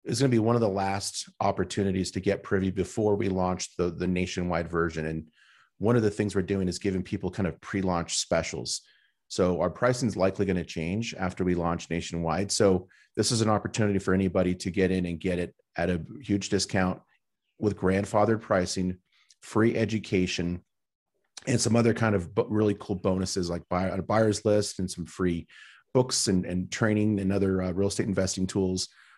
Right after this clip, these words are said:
um, for free. So, you know, definitely don't miss it. You're gonna be blown away. And even on, on the podcast itself, I'm sorry, the, uh, the webinar itself,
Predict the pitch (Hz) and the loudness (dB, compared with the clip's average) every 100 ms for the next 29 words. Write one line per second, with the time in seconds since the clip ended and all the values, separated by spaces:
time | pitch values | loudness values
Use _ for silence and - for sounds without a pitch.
0 | _ - 90 87 85 87 - - 95 123 | _ -2 0 0 -2 -4 -6 -4 0 2
1 | 107 - _ _ - - - 104 95 92 | 2 -4 _ _ -20 -16 -2 2 4 2
2 | - 101 82 95 110 117 123 107 110 101 | -2 -2 -2 2 2 4 4 4 2 2
3 | 104 - 101 - 98 101 98 92 - 101 | 0 2 0 0 -2 0 0 0 0 0
4 | 104 101 98 95 90 - _ _ _ _ | 2 0 0 0 -4 -8 _ _ _ _
5 | - - - - 104 92 - - - 135 | -20 -20 -10 -2 -2 -2 -8 -20 -2 4
6 | 170 160 123 117 110 104 95 - 104 95 | 6 6 4 4 2 0 0 0 0 2
7 | 101 95 101 92 - 90 98 - 95 95 | 2 2 0 -2 0 0 -2 0 2 2
8 | 90 87 82 82 92 104 104 95 - 98 | 0 -2 -4 -6 0 2 2 0 0 0
9 | 117 | -2